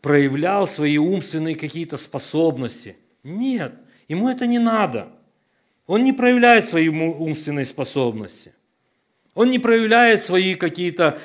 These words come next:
сверхъестественные знания или, э, сверхъестественную мудрость. Ему это не надо проявлять. Знаете почему?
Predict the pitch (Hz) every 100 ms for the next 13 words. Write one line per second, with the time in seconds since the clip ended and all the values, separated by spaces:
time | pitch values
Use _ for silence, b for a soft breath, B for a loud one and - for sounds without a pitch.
0 | B - - 165 196 - 156 - 185 -
1 | 160 160 143 113 143 180 196 185 170 156
2 | 151 147 B B _ 143 143 143 135 165
3 | 156 156 - 160 143 147 156 156 156 139
4 | 113 104 - _ b b 170 220 285 277
5 | 262 262 254 233 220 214 208 185 156 180
6 | 247 240 202 143 - 123 101